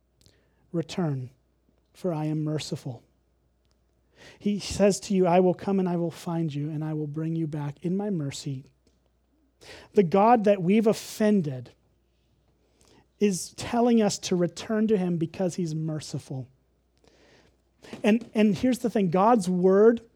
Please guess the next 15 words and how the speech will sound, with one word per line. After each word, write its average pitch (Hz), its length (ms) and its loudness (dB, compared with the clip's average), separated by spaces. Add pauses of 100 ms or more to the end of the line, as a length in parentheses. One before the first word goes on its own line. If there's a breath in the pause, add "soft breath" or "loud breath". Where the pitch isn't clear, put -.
(560)
overrules 208 880 8 (140)
every 196 380 6
objection 180 680 2
that 170 180 -6
we 156 100 -4
have. 135 400 -8 (1200 loud breath)
We 208 100 4
need 208 200 4
to 208 80 8
remember 196 540 4
that. 175 160 2
We 185 100 4
need 220 180 6
to 220 60 8
remember 208 640 4